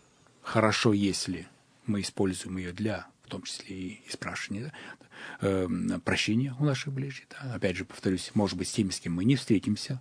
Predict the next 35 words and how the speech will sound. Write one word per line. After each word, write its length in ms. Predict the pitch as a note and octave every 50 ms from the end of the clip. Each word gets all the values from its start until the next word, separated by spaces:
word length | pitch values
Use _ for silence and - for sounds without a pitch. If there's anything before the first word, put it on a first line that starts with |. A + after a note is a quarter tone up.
| - -
в 40 | -
то 140 | - B2+
же 180 | B2 A#2+ B2 B2+
воскресенье 760 | B2+ B2+ B2+ - C#3+ C3+ B2+ - - C#3 C3+ B2+ C3 B2+ B2
прощённо, 680 | B2 - C3+ B2+ A#2+ - - C#3 C3 B2+ B2+ B2+ B2 A#2+
тем 180 | A2 - A#2 G#2+
более 240 | A2+ A#2 A#2 A#2 A2+
на 120 | A#2 B2
службе 480 | A#2+ - - G2+ G#2+ G#2+ A2 A2+ A#2+ A#2+
не 100 | B2 B2+
увидимся, 580 | B2 B2 B2+ B2+ B2 A#2+ A2+ A2+ - - C3+
да, 140 | B2+ C#3 D3
то 140 | - - G2+
есть 180 | F#2+ - - - - - - -
это 100 | - -
вот 120 | F#2 G2 - - - - - - - - -
выражение 380 | - G2+ G2+ G2 G#2+ G2+ G2 F#2+
«к 60 | -
тёще 320 | - B2+ A#2 - - A#2
на 100 | G#2+ G#2
блины», 280 | G2+ G2+ A2 A2 G2+ F#2
там, 160 | - F2+ F2 - -
в 40 | -
четверг, 360 | - C3 A#2+ - A#2+ G#2+ -
по-моему, 400 | - - F#2 F2 F2+ F2 F2+ F#2
да, 120 | F#2+ G#2
это 200 | A#2 B2 C3 -
не 80 | D3+ D#3
просто 280 | D3 D3+ D3 C3 - D3+
к 60 | -
тёще 260 | - D3 B2+ - C#3+
на 60 | C3+
блины 220 | A#2+ A#2 A2 G2 F#2+
сходить, 300 | - - F#2+ F2+ - - - - - - - - -
а 220 | - A2+ G#2 F2+